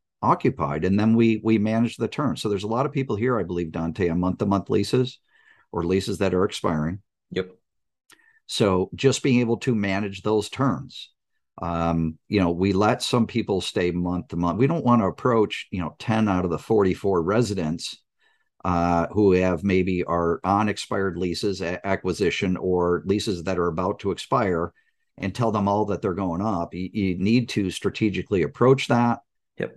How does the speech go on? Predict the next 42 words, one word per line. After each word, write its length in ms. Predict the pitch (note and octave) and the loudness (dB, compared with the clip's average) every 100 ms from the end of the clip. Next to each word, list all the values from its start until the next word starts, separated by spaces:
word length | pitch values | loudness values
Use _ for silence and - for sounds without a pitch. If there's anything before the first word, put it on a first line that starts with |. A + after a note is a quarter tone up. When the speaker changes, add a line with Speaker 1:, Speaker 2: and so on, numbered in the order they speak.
| - | -8
Speaker 1:
Manage 460 | F2+ G2 A2 G#2 | -2 -2 0 0
it 120 | A2 - | -2 -2
as 140 | - | -4
you 80 | D#2+ | -4
get 240 | G#2 F#2+ - | -2 -2 -2
answers 580 | G2+ A2+ - G#2+ F#2+ | -2 0 0 0 0
or 180 | - D#2+ | -4 -10
vacancies, 760 | D#2+ G#2 A#2+ G#2 - G#2+ F#2 E2+ | -2 0 0 -2 0 -2 -2 -2
let 220 | F2+ - | -2 0
those 240 | F2+ D#2+ | -2 -2
fill 260 | - F#2+ F2 | -2 0 2
up 240 | A2 A2+ | 2 0
before 320 | E2+ E2 A2 | -4 -4 0
you 120 | F#2 E2 | 0 0
approach 420 | - F#2+ E2+ - | 0 -2 -2 -4
the 80 | E2+ | -2
next 380 | E2+ E2 - | -2 -2 -4
group 220 | - E2 D#2 | -4 -4 -4
of 120 | C#2+ | -4
people. 300 | E2 C#2+ D2+ | -4 -2 0
That 200 | A2+ C#3+ | 0 0
was 120 | C3+ | 0
kind 160 | - A#2 | 2 2
of 40 | |
a 40 | F#2 | 2
lesson 400 | F#2+ G2+ - F2 | 2 2 2 0
that 280 | E2 D#2+ | 0 -2
nobody 340 | G2 G2+ G#2 G#2 | -2 0 2 2
really 260 | F#2+ F2+ | 2 2
taught 260 | E2+ G2 A2+ | 0 0 2
us 180 | D#3 - | 2 -2
going 280 | A2 F2 E2+ | -4 -2 -2
in. 360 | F#2 C#3+ D#3 - _ _ _ _ | -2 -2 -4 -8 _ _ _ _
Certainly, 480 | - C3+ A#2+ A2+ G2+ | 0 0 2 2 2
you 80 | |
know, 160 | G2 G#2 | 0 0
you 140 | F#2+ | 0
want 220 | F2+ F2+ - | 0 -2 -4
occupancy 640 | F2+ F2+ F#2+ G2 F#2+ G#2+ | -6 -6 -6 -4 -2 0
to 80 | F2+ | 0
remain 340 | F2+ F2+ F#2 F2+ | 0 0 0 0
high, 480 | F2+ F#2+ F#2+ A#2 | 0 2 2 -2